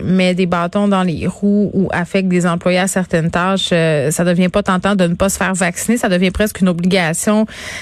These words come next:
euh, déguisée. Mais, mais ceci dit, moi, moi, je suis pro-vaccin et j'ai l'intime conviction que les gens devraient se faire vacciner. Euh, mais je, je suis intimement convaincue,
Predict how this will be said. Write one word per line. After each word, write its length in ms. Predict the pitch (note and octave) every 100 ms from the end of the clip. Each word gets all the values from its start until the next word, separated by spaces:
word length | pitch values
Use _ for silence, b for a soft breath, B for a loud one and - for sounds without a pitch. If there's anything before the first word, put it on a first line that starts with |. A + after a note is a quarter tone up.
| B
euh, 240 | G3 F#3 E3+
déguisée. 400 | G3 G3+ G#3 E4
Mais, 120 | E4 G3+
mais 120 | G#3+
ceci 280 | C4+ B3+ G#3
dit, 120 | C4
moi, 160 | B3+ -
moi, 140 | G#3+
je 60 | A#3+
suis 80 | -
pro-vaccin 520 | B3 A#3 F3+ F#3 B3
et 180 | G#3 F3
j'ai 140 | E3
l'intime 300 | F3 F3 G#3+
conviction 400 | G#3 F3 F3 A#3
que 60 | A3
les 160 | F3
gens 360 | E3 G3+ G#3+ -
devraient 520 | E3+ F3 F3 F#3+ G3+ G#3+
se 200 | - E3+
faire 380 | G3+ G3+ G#3 G3
vacciner. 800 | F3 F#3 F3+ - - F#3+ C4 F#4 B B B B B F#3+
Euh, 120 | G3+ -
mais 160 | A#3+ -
je, 140 | G#3 -
je 40 |
suis 100 | -
intimement 300 | C4 B3+ C#4+ G#4
convaincue, 800 | - D4+ B3 B3 A3+ F#3+ - C4+